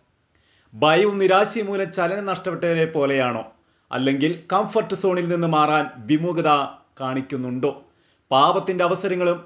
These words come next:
മനുഷ്യ അന്തസ്സിനെ താഴ്ത്തുന്ന സാഹചര്യങ്ങളും ഉപേക്ഷിക്കുവാനുള്ള വഴികൾ ഞാൻ അന്വേഷിക്കുന്നുണ്ടോ? പ്രത്യാശയുടെ ഗുണത്തെക്കുറിച്ച് ഫ്രാൻസിസ് മാർപ്പാപ്പ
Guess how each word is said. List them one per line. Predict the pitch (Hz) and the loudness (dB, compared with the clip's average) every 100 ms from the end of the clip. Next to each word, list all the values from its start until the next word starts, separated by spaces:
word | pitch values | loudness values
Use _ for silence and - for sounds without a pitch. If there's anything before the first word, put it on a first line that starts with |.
| - | -6
മനുഷ്യ | 156 185 170 208 | -4 -2 -2 -2
അന്തസ്സിനെ | 190 196 196 185 | 0 -4 -4 -4
താഴ്ത്തുന്ന | 185 165 185 190 180 | 0 2 2 -4 -4
സാഹചര്യങ്ങളും | 170 160 180 165 170 165 - | -2 -2 0 -2 -2 -4 -4
ഉപേക്ഷിക്കുവാനുള്ള | 147 180 170 - 156 151 143 135 | -2 -2 -2 -6 -6 -2 0 2
വഴികൾ | 147 180 165 107 - _ - | 2 4 2 0 -6 _ -8
ഞാൻ | 131 160 180 - 135 | -2 -2 -2 -10 -8
അന്വേഷിക്കുന്നുണ്ടോ? | 139 139 135 127 117 117 123 131 - _ _ _ _ - | -4 -4 -6 -8 -8 -4 -4 -4 -10 _ _ _ _ -6
പ്രത്യാശയുടെ | 139 180 180 185 202 196 | -2 4 6 6 2 0
ഗുണത്തെക്കുറിച്ച് | 180 202 208 196 196 175 | 0 -2 -2 -2 -2 -4
ഫ്രാൻസിസ് | 185 180 180 - - | -4 -2 -4 -8 -8
മാർപ്പാപ്പ | 175 170 170 165 | -6 -2 -2 2